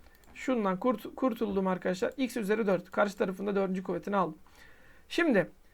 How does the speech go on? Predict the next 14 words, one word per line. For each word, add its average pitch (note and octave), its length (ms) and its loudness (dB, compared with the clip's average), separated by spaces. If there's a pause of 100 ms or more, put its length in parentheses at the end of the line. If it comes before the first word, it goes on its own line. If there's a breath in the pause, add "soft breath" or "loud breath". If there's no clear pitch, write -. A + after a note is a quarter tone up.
(260)
ne A3+ 60 10
olacak? C4+ 380 10
Aslında C#4 340 8
bir C#4+ 100 6
parametre C4+ 520 10
değişimi, G3 400 2
bir G#3 80 0
değişken A#3 480 8
değişimi A#3 340 4
yapacağız. E3 420 0
X A3 200 -6
üzeri A#3+ 300 6
dördü B3 280 10
buraya A#3+ 380 8